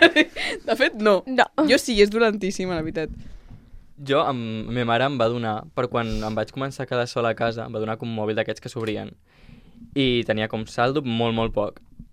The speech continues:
Speaker 3: Llavors, una vegada, perquè, perquè la meva tieta viu al pis de dalt del meu. Llavors, em, el primer cop que em vaig quedar sol, eren com les sis de la tarda i la meva tieta va baixar les escales per anar-se a algun lloc. I jo vaig pensar,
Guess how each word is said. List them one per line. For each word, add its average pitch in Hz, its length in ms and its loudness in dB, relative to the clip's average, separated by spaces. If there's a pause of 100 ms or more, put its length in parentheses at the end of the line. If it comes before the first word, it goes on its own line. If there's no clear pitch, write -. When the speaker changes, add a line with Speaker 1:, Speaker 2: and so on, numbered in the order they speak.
Speaker 3:
Llavors, 123 380 0 (200)
una 147 180 -2
vegada, 127 460 0 (260)
perquè, 120 240 -2
perquè 120 200 -4
la 117 120 2
meva 131 160 -2
tieta 131 320 2
viu 120 480 -2
al 107 360 2
pis 113 120 -6
de 113 80 0
dalt 110 240 0
del 107 120 -2
meu. 104 200 -10 (640)
Llavors, 127 420 0 (100)
em, 110 440 -4
el 113 120 -2
primer 113 240 -2
cop 151 140 -4
que 139 80 -6
em 131 60 -4
vaig 127 120 -6
quedar 135 240 -4
sol, 147 340 -2 (540)
eren 117 200 0
com 139 160 -4
les 123 120 -6
sis 123 80 -10
de 139 80 -4
la 127 120 -2
tarda 123 340 -6 (300)
i 123 240 -4
la 110 120 -6
meva 107 160 -8
tieta 110 280 -10
va 113 200 -6
baixar 117 440 -8 (240)
les 117 140 -4
escales 113 420 -6
per 113 160 -2
anar-se 110 400 -4
a 113 40 0
algun 110 240 -2
lloc. - 280 -6 (680)
I 135 100 -2
jo 123 80 0
vaig 120 120 -6
pensar, 113 380 -10